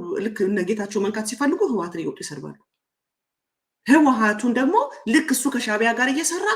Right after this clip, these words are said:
እነዛ no, there is no evidence. ፋክት የሌለበት፣ ኤቪደንስ የሌለበት፣ ምንም ዳታ የሌለበትን ነገር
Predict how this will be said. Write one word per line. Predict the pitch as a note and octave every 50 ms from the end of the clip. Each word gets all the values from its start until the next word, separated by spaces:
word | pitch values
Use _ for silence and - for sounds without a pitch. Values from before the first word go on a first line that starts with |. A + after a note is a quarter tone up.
| - - - -
እነዛ | - A3+ A3+ A3 G#3+ - -
no, | B3+ D#4+ A#4 D5+ E5 D#5+ D5 A4+ A#3 E3 D3+ - - - _ _ _ _ _ -
there | D4 F4+ A4 A4+
is | G4 G#4 G4 F4+
no | F4 F4 F#4+ G4 - -
evidence. | D#4 E4 - F#4+ C#4+ D4 A#3+ G3 F#3 - - - - - _ _ _ _ _ _ _ _ _ _ _ _ _ _ -
ፋክት | - C#4 E4 F#4 G4 - - D#4+
የሌለበት፣ | D4+ C4 C#4 C#4 C#4+ C#4+ A3 G#3 A3 A3
ኤቪደንስ | - B3+ B3+ D4 D#4 G#4 G#4+ G#4
የሌለበት፣ | E4+ C#4+ A#3+ A3 G#3 F#3+ F#3+ G#3+
ምንም | B3+ D4 F#4 F#4
ዳታ | C#4+ D4+ D4+ D#4+ E4+ F4 E4+
የሌለበትን | C#4+ A#3 A3 A3 G#3+ G#3+ G#3 F#3 F#3 - F3+ F3+ F#3+ G#3
ነገር | G#3+ B3+ D4 C4 A3 G#3+ C4+